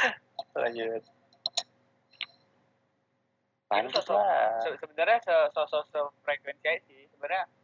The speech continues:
Speaker 2: dia nggak nyaman juga sih, fuck-, fuckboy ini melakukan hal yang nggak nyaman buat dirinya sendiri. Cuma untuk
Speaker 1: Iya.
Speaker 2: mencapai kepuasan dia, kepuasan
Speaker 1: <laughs>
Speaker 2: nafsunya
Speaker 1: Birahi.
Speaker 2: dia, nafsu birahi, nah, itu bisa dimenghalalkan segala
Speaker 1: Iya,
Speaker 2: cara,
Speaker 1: iya.
Speaker 2: Bre, jadinya, Bre.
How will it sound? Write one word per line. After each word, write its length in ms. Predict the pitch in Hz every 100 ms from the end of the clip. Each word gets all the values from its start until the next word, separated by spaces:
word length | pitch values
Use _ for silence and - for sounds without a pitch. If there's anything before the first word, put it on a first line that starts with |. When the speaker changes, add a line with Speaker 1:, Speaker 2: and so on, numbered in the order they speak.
| _ _
Speaker 2:
dia 120 | 175 196
nggak 160 | 160
nyaman 260 | 147 139 135
juga 340 | 156 175 151 131
sih, 120 | 147
fuck-, 360 | 139 135 - -
fuckboy 340 | 151 - 135
ini 160 | 143 - - _ -
melakukan 460 | 135 131 147 170 170 - _ _ _
hal 160 | 151 160
yang 200 | 156 143
nggak 180 | 135 139
nyaman 240 | 135 170
buat 160 | 147 135
dirinya 300 | 131 131 127
sendiri. 380 | 135 131 143 135
Cuma 260 | _ 156 175
untuk 120 | 113
Speaker 1:
Iya. 140 | 113 107
Speaker 2:
mencapai 380 | _ 127 - 139
kepuasan 500 | - - 131 - 147 -
dia, 500 | 185 135 113 131 - _ _ _ _ _
kepuasan 520 | 147 - 131 - 135 - - _ _ _
Speaker 1:
<laughs> 460 | _ _ _ _ -
Speaker 2:
nafsunya 460 | 135 - 160 147
Speaker 1:
Birahi. 160 | 147 165
Speaker 2:
dia, 140 | 170 156 160
nafsu 260 | 139 156
birahi, 720 | 143 135 127 131 - 151 - - _
nah, 180 | - 120 131
itu 180 | - _
bisa 340 | 135 _ 131 131 - _
dimenghalalkan 960 | _ 143 143 _ _ 143 - 139 135 135
segala 240 | _ 135 127
Speaker 1:
Iya, 100 | 123
Speaker 2:
cara, 180 | 139 143
Speaker 1:
iya. 120 | 131
Speaker 2:
Bre, 80 | 143
jadinya, 240 | - _ _
Bre. 160 | _